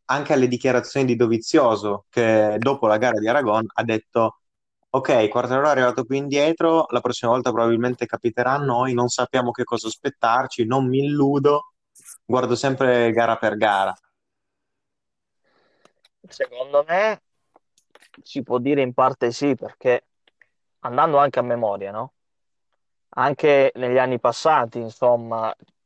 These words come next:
Speaker 2: i piloti, le scuderie a fasi alterne hanno avuto qualcosa da dire sulla Michelin. Ricordo che è successo di nuovo.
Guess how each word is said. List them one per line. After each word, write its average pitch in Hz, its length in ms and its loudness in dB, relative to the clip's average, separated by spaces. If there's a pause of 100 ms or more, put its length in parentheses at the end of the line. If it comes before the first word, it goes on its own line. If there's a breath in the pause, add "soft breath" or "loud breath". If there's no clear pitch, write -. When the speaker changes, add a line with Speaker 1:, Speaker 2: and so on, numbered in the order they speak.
Speaker 2:
i 120 60 -10
piloti, 127 480 2
le 117 100 0
scuderie 120 960 0
a - 140 -8
fasi 117 520 -2
alterne 117 600 2
hanno 110 120 -6
avuto 110 260 -4
qualcosa 113 480 0
da 107 140 -2
dire 110 240 -8
sulla 110 200 -8
Michelin. 104 420 -10 (2750)
Ricordo 120 480 2
che 113 80 0
è - 20 -2
successo 117 440 -8
di 117 100 -6
nuovo. 104 380 -4